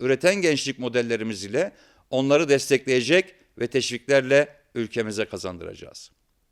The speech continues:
Evde bakıma muhtaç, engelli, yaşlı ve hastalarımıza yönelik yepyeni bir sağlık hizmeti modeli geliştirerek sağlık ekipleri ve birimleri kurularak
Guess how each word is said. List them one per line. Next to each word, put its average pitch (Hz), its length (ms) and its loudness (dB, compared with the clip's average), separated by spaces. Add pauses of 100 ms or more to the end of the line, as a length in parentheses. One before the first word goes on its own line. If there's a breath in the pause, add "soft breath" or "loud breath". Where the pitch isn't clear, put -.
(640 soft breath)
Evde 156 340 8
bakıma 208 340 2
muhtaç, 131 520 0
engelli, 139 720 4 (140)
yaşlı 123 640 0
ve 123 60 -2
hastalarımıza 131 720 -2
yönelik 117 360 -2
yepyeni 147 480 0
bir 147 80 -2
sağlık 135 380 -2
hizmeti 120 340 -8
modeli 98 320 -6
geliştirerek 131 540 -4 (480 soft breath)
sağlık 131 440 0
ekipleri 147 600 2
ve 123 140 2
birimleri 107 340 -4
kurularak 131 540 0